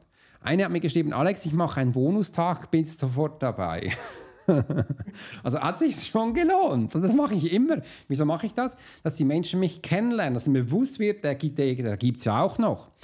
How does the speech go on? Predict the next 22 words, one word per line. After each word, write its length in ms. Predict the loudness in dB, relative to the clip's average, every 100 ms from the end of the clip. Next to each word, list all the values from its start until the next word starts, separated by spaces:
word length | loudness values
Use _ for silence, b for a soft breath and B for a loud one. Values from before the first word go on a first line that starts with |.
| B B B
Und 320 | 0 0 -2
die 80 | 0
mich 200 | 0 -2
spannend 380 | -2 0 0 0
finden, 200 | 0 0
die 60 |
sagen 300 | 0 0 2
dann, 140 | 0 2
„Alex, 340 | 0 0 -2
Bonustag, 640 | 0 2 2 0 -4 -2
bist 220 | 0 0 -2
dabei 340 | -2 -2 -2
oder 100 | 0
nächstes 440 | 0 -2 -4 -4
Jahr 180 | -2 -2
bist 240 | -2 -4 -4
dabei.“ 260 | -4 -2
Einfach, 240 | -2 -2 -4
ich 120 | -4
mache 260 | -2 -4 -4
das 220 | -4 -2
regelmäßig, 560 | -2 0 0 0 -4